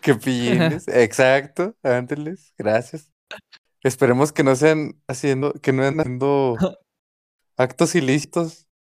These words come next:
Speaker 1: Y si sí, bueno, compa, tus decisiones están, solo no lastimes a los demás, por favor.
Speaker 2: <laughs> Pues, eso, ¿qué es esto, mister Robot, güey? ¿Qué es esto?
Speaker 1: <laughs> Ah, mister Robot.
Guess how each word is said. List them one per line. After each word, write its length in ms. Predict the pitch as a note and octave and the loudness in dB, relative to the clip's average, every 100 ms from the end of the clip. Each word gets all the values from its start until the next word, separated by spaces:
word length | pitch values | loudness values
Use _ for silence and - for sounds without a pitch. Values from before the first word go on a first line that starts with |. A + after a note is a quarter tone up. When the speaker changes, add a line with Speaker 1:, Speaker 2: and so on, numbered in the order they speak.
| _ _ _ - | _ _ _ -10
Speaker 1:
Y 80 | B2+ | -8
si 160 | A#2 | -6
sí, 260 | A2+ C3+ D3 | -4 -2 0
bueno, 320 | C#3 C3 D3 | 0 0 -2
compa, 400 | D3 C#3 C3+ C3+ - _ _ _ _ _ _ | -4 -6 -6 -12 -12 _ _ _ _ _ _
tus 160 | - A#2 | -6 -4
decisiones 600 | A2+ A2+ A2 A#2+ A#2+ C3+ | -4 -6 -8 -6 -6 -6
están, 340 | C3 - A#2 A#2+ | -6 -2 -2 -2
solo 260 | B2 A2+ | -6 -6
no 120 | A#2+ | -6
lastimes 480 | A#2+ B2+ - A#2 A#2+ | -6 -8 -8 -10 -8
a 40 | B2 | -10
los 180 | A2 | -8
demás, 420 | G#2 G2 G2+ G2+ _ | -8 -10 -12 -14 _
por 120 | - | -20
favor. 240 | - G2+ G2+ | -16 -12 -4
Speaker 2:
<laughs> 500 | F#3 G3+ F3 D#3 D#3+ _ - - _ _ _ | 2 2 2 -2 -6 _ -20 -20 _ _ _
Pues, 140 | - G#3+ | -4 0
eso, 600 | A3 F#3+ E3+ E3 F3 E3 E3+ - _ - | 2 2 -2 -4 -4 -4 -8 -14 _ -8
¿qué 80 | |
es 100 | E3+ | -6
esto, 260 | G3+ F#3 F3+ | -4 -4 -2
mister 320 | E3+ E3 F3 - | -2 -2 0 2
Robot, 400 | F#3+ G3 A3 A#3+ | 2 2 0 -2
güey? 200 | C4 D#4 _ _ - | -6 -6 _ _ -10
¿Qué 60 | |
es 100 | F3 | -4
esto? 240 | G#3+ - C#3+ | -4 -4 -4
Speaker 1:
<laughs> 100 | C3+ | 2
Ah, 880 | F#3+ G3+ G3 F#3 F3+ F3+ F3+ F3+ | 4 6 6 6 6 6 6 4
mister 380 | F3 E3+ - D3+ | 2 -2 2 2
Robot. 460 | B2 C#3 D3+ D#3 C#3+ | 4 4 4 4 0